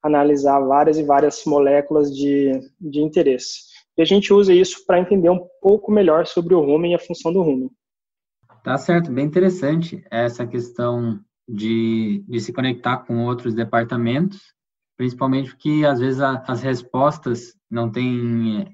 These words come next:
Speaker 2: é, análises suficientes num departamento, às vezes tá no departamento ao lado e o pessoal às vezes é resistente a, a tá fazendo essas a-, alianças, mesmo dentro da mesma universidade, né? Bem interessante que você,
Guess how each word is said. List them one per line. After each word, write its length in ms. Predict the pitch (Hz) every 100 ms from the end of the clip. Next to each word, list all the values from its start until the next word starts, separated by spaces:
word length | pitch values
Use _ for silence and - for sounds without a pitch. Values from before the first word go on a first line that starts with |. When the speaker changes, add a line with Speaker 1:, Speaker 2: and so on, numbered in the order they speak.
| -
Speaker 2:
é, 340 | 117 101 95 -
análises 800 | 113 113 123 123 113 110 - _
suficientes 640 | _ - 123 - 123 120
num 140 | 127 131
departamento, 640 | 127 135 135 131 131 135
às 80 | 147
vezes 220 | 143 143
tá 180 | - 147
no 180 | 147 143
departamento 640 | 135 143 139 139 135 139
ao 100 | 131
lado 380 | 117 127 170 170 - _ _ -
e 120 | 123
o 80 | 120
pessoal 400 | 131 - 120 123
às 100 | 120
vezes 380 | 127 127 120 - _ _ _ 107
é 280 | 110 110 107
resistente 720 | 117 117 117 - 120 117 117
a, 140 | 104 98
a 100 | 107
tá 140 | 104 113
fazendo 420 | 117 107 113 110
essas 300 | 107 110 107
a-, 140 | 101 101
alianças, 800 | 113 107 107 117 113 113 - _ _ _ _ _ _
mesmo 440 | - - 120 120 117
dentro 200 | 120 120
da 80 | 117
mesma 280 | 117 117
universidade, 600 | 123 123 123 - 107 98 98
né? 140 | 101
Bem 160 | 101 113
interessante 580 | 131 131 127 113 104 -
que 140 | 110
você, 360 | 104 - 107